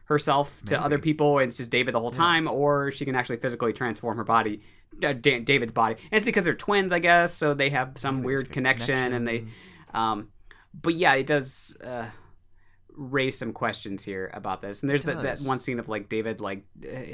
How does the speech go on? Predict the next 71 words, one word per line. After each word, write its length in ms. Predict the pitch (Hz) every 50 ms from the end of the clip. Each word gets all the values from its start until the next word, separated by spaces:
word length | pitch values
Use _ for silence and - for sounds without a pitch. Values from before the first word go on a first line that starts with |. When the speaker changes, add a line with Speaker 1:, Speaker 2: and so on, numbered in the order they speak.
| 123 87 123 - - - - - -
Speaker 1:
I 60 | 110
don't 120 | 98 80 71
know, 120 | 85 92
it's, 120 | 98 - -
like, 120 | 95 -
Silence 300 | - 117 113 117 113 113
of 40 | 110
the 80 | 104
Lambs-esque 480 | 101 104 110 120 117 110 98 98 - -
with 120 | 120 110
him, 120 | 120 113 107
like, 180 | 107 107 -
with 120 | 127 113 -
the, 180 | 117 113 110 107
the 120 | 113 120 113
leg 260 | 113 123 123 120 113
Speaker 2:
He's, 40 | 120
like, 60 | 117
Speaker 1:
up 140 | 117 117 -
and, 220 | 120 110 107 110
Speaker 2:
putting 0 |
Speaker 1:
like, 420 | 110 135 131 127 127 107 110 120 120
Speaker 2:
on 180 | 113 107 - -
Speaker 1:
shaving 520 | - - 127 117 120 117 120 117 113 113
and 80 | 107 104
on 200 | - 117 120 113
just, 140 | 113 127 -
like, 100 | 107 107
Speaker 2:
lipstick 420 | 123 - - - - 131 107 -
and 140 | - 131 156
stuff. 360 | - - - - 180 - - - -
<laughs> 60 | _ - - - - - - - 320 - - _ -
Speaker 1:
Yeah, 500 | 508 233 - - - - 120 120 120 123
it's 200 | 123 123 120 -
this, 340 | - 165 151 151 - - -
yeah, 840 | 147 160 165 156 156 151 143 139 120 110 110 110 110 110 120 139 143 -
I, 180 | 135 147 -
I 40 | 185
don't 80 | 220 240
Speaker 2:
I 40 | 220
Speaker 1:
even 120 | 160 135
know 100 | - 135 131
Speaker 2:
guess 80 | 117
Speaker 1:
what 100 | 117 113 -
to 60 | 113
make 240 | 95 101 131 143 -
of 80 | 95
this, 160 | 98 110 117
you 80 | - 123
know? 200 | 120 135 151 151
Speaker 2:
Catherine 640 | - - - - 165 170 185 190 - 196 190 185 170
wants 180 | 156 151 151 -
to 60 | 135
make 160 | 127 131 123
sure 220 | - - 127 117 117
her 180 | - 117 107
body 480 | 107 110 - 104 110 113 117 120 117 113
is 200 | - - 107 107
in 140 | 107 98 104
good 240 | 101 104 101 104
shape, 500 | - - - 143 139 120 80 - - - -
so 200 | - - - 85
she's 220 | 95 - 113 - -
like, 160 | 92 90 -
"I 40 | -
better 180 | - - - -
shave 300 | - - - - 87 92
my 80 | 101 110
legs," 540 | 113 - - - - - - - - -
you 80 | - 78
know? 300 | 67 - 55 - - -